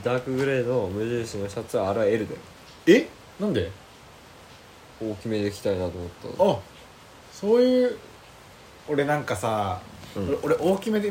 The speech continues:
Speaker 2: 着るっていうさ、
Speaker 1: うん。
Speaker 2: コンセプトちょっとわ-、苦手なんだよね。
Speaker 1: あ、そうっすか？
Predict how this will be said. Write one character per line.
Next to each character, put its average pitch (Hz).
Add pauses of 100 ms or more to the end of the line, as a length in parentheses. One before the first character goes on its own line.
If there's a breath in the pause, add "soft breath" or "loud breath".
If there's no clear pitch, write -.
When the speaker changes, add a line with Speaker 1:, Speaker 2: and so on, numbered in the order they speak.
Speaker 2:
着 -
る 196
っ 196
て -
い 113
う 101
さ、 104
Speaker 1:
う 117
ん。 104 (160)
Speaker 2:
コ 131
ン 123
セ 123
プ 117
ト -
ち 131
ょ -
っ -
と 113
わ-、 107 (160)
苦 123
手 139
な 131
ん 113
だ 101
よ 90
ね。 85 (1160)
Speaker 1:
あ、 92
そ -
う -
っ 90
す -
か？ -